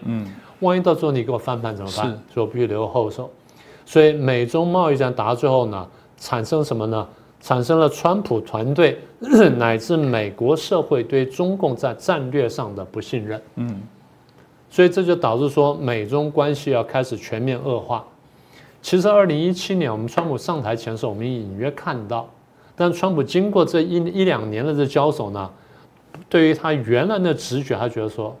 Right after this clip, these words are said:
Speaker 2: ，“那我是对的。”
Speaker 1: 是。
Speaker 2: 也就是中共这家伙真的不是个料，真的是不能打交道了，打交道真的非常危险。
Speaker 1: 嗯。
Speaker 2: 好了，那在这个事情他在犹豫不决，所以那时候你也问过我，我也讲过，
Speaker 1: 嗯。
Speaker 2: 我说，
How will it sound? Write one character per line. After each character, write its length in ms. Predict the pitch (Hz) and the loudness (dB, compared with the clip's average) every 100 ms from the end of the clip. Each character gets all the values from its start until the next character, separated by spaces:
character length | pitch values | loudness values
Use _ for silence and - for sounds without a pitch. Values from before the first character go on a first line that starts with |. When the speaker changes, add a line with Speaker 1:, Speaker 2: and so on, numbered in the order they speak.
| _ | _
Speaker 2:
，“那 100 | - | -12
我 160 | 151 98 | -12 -12
是 120 | - | -12
对 260 | 139 160 147 | -10 -8 -8
的。” 100 | - - - | -10 -20 -20
Speaker 1:
是。 300 | - 127 113 104 - | -10 -8 -8 -10 -8
Speaker 2:
也 120 | 139 | 0
就 80 | 139 | 4
是 60 | 170 | 4
中 200 | 170 202 | 2 -2
共 220 | 202 214 | 0 0
这 100 | 160 | 2
家 180 | 127 139 | 2 0
伙 140 | 139 139 | 0 0
真 200 | 139 175 | 0 0
的 100 | 185 | 0
不 220 | 107 131 | -2 -4
是 160 | 135 139 | -4 -2
个 100 | 127 | 0
料， 240 | 139 117 - - - | 2 0 -4 -20 0
真 160 | 180 | 2
的 100 | 208 | 2
是 120 | 151 | 2
不 140 | 165 160 | 0 0
能 140 | 135 | -2
打 180 | 135 92 | -2 -6
交 240 | 95 127 131 | -2 0 0
道 140 | 127 | 0
了， 100 | 104 | -2
打 180 | - 117 | -4 -2
交 160 | 156 | 0
道 60 | 151 | 2
真 120 | 180 | 0
的 80 | 185 | -2
非 80 | - | 0
常 200 | 143 123 | -2 0
危 160 | 104 | -2
险。 160 | 123 127 | -2 -4
Speaker 1:
嗯。 100 | - - - _ _ _ - | -6 -20 -20 _ _ _ 0
Speaker 2:
好 140 | 123 | 2
了， 200 | 156 165 - - _ - | 4 0 -10 -20 _ 2
那 160 | 185 | 2
在 160 | 185 214 | 6 4
这 100 | 202 | 4
个 100 | 196 | 2
事 160 | 190 175 | 2 0
情 160 | 147 | 0
他 120 | 127 165 | 0 0
在 120 | 160 | 0
犹 260 | 127 127 | 2 0
豫 80 | 190 | 2
不 180 | 160 147 | 0 -2
决， 260 | 139 113 113 | -4 -4 -4
所 140 | 160 | -2
以 40 | 151 | -2
那 120 | 165 | -4
时 120 | - | -2
候 180 | 143 139 139 - - | 0 -2 -4 -16 -6
你 140 | 139 | -2
也 80 | 160 | 0
问 220 | 135 156 | 0 -2
过 120 | 131 | -2
我， 120 | 107 92 | -4 -2
我 160 | 120 | -2
也 40 | 147 | 0
讲 140 | 135 | 0
过， 120 | 120 | 0
Speaker 1:
嗯。 20 | |
Speaker 2:
我 60 | 104 | -2
说， 240 | 110 123 | 0 -2